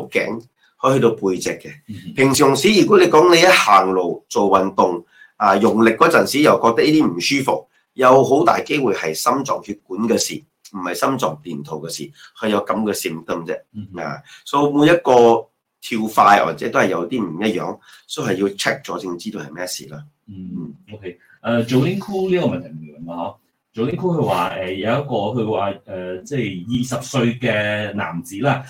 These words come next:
Speaker 2: 即係 hypertension，即係冇食煙、冇飲酒、都冇 family history 嘅。噉樣嘅 case 嘅話，需唔需要去見 cardiologist 咧？
Speaker 1: OK，我哋講血壓高啦，
Speaker 2: 嗯。
Speaker 1: 血壓高平常時係，如果你血壓兩次 or more，two or more time，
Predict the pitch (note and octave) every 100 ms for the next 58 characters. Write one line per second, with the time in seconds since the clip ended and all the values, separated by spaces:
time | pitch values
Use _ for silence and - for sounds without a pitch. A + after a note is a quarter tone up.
0 | _ E3 D#3+ G2+ F#2 - - - A#2+ C3+
1 | A2 G#2 A#2 - - - G3+ C3 A2 -
2 | G2+ C#3+ D3+ B2 G2+ G#2 B2 - F#2 D3
3 | B2+ G#2 G#2 A2+ A#2 - - F#2+ F2 -
4 | - G#3+ F#3+ D3+ E3+ E3 C3 G#2+ - A2
5 | B2+ A2+ - F2 - - E2+ E2 E3 -
6 | - - _ _ - D#3 D#3 A#2+ D#3 C#3+
7 | - F3 F#3 D3+ A#2+ A2+ - B2+ B2 G2+
8 | G#2 G2 - E3 D#3 D#3 F#3+ F#3 G#2 F#2+
9 | - F#2+ F#2 A#2 C#3+ A#2 F2+ A2 C3+ B2
10 | - - G2+ - - - - - _ _
11 | B2+ B2+ B2 A#2+ A#2+ - A#2 A#2+ A2+ -
12 | G2+ A#2 F#2 - D#3+ D#3 - A2 A#2+ A#2+
13 | C3 C3+